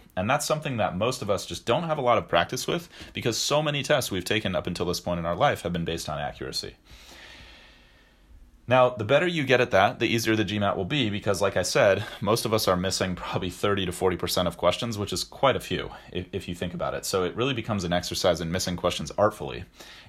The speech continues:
And again, not, just training yourself not to go long on questions that are unlikely to pay off. And this is a great way to do it. Now then, you'll set a third minute if you deem that there's more than a fifty percent chance that you're gonna get the question right. And then you can go all the way up to three minutes.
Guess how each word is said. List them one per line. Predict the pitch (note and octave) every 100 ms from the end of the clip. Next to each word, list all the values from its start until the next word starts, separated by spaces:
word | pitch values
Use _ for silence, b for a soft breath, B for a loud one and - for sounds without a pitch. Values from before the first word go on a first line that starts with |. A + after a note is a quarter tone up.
| -
And | F2+
again, | F#2 E3+ C#3+ F#2+ G2+
not, | F2 F#2+ -
just | G2+ -
training | B2 B2
yourself | A#2+ - G#2
not | G2 F#2+
to | F2
go | F#2
long | F2 E2+ F2
on | E2+
questions | E2+ E2+ - E2
that | D#2+
are | -
unlikely | D#2 D2 - -
to | -
pay | - B1+
off. | G#1 -
And | E2
this | E2+
is | F2
a | -
great | E2 C2
way | D2+
to | C#2+
do | D2
it. | - - B B B B B
Now | A2+
then, | E3 G3+
you'll | F3+
set | - C#3+
a |
third | C3 C3+ C#3
minute | C3+ D#3+ - -
if | G#2+
you | G#2 F#2
deem | G2+ G#2+ G#2
that | F#2 F#2+ - _ _ _ _ _ _ _ _ _ -
there's | G2+ F#2+ G2
more | G2
than | G#2
a | G2
fifty | G2 G2+
percent | F#2+ - G2 -
chance | F2+ F2
that | -
you're | E2+
gonna | F2+ F2
get | E2
the | -
question | F2+ - G#2+
right. | F2+ D#2 - - B B B
And | - C3
then |
you | E3+
can | F#3
go | B2 G#2
all | G#2
the |
way | G#2 G2+
up | -
to | F#2
three | G2 F2
minutes. | F2 D2 - -